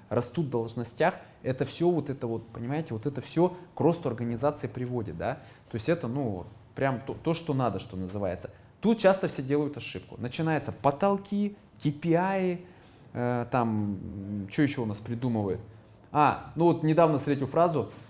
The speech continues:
"Что-то он сильно много у меня получает". И слава богу, пусть получает больше всех. Я всегда всем говорю, да.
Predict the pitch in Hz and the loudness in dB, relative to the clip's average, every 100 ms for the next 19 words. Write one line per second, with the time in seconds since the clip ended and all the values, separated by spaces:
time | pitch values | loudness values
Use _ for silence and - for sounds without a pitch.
0 | - - - 202 196 156 - 165 139 147 | -18 -6 4 6 6 4 2 2 4 4
1 | 151 131 120 131 123 113 110 - 101 85 | 2 0 -2 -2 -2 -6 -6 -4 -2 -4
2 | - - 147 135 190 220 220 185 139 98 | -10 -8 -6 -4 -2 -2 0 -2 -4 -6
3 | - - - - - - 214 - 160 156 | -8 -18 -20 -20 -8 0 0 2 -2 2
4 | 214 151 123 190 - 147 - 104 - - | 2 2 2 0 0 -10 -8 -10 -10 -16
5 | - 139 139 151 127 - 95 98 98 95 | -4 -2 0 0 0 0 -8 -6 -6 -6
6 | 98 123 | -2 -2